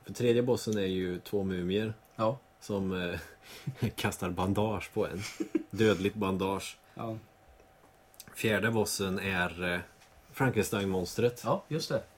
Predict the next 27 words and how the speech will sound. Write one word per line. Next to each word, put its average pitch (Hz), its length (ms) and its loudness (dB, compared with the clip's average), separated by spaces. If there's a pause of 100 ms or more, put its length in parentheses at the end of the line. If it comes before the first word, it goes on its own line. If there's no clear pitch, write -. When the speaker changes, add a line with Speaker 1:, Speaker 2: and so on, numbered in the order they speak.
(100)
Speaker 1:
Taget 107 300 0
nästan 107 260 0
direkt 107 320 4
från 123 140 0
de 113 40 4
här 98 80 0
skräckfilmerna. 98 720 -4
Speaker 2:
Ja. 139 200 0 (340)
Speaker 1:
Från, 98 360 0
eh, 98 120 2
tidigt 95 440 -2
nittonhundratal. 95 640 -4 (160)
Speaker 2:
Mm, 120 180 0 (160)
och 123 300 -4
precis. - 580 -4
Eh, 107 680 -2
redan 98 220 -2
på 110 80 -6
trettiotalet 104 580 -4
som 175 220 -4
de 151 60 -4
började 123 280 2
med 110 100 4
de 113 120 2
där 110 100 0
allra 104 320 -4
första. 127 320 -6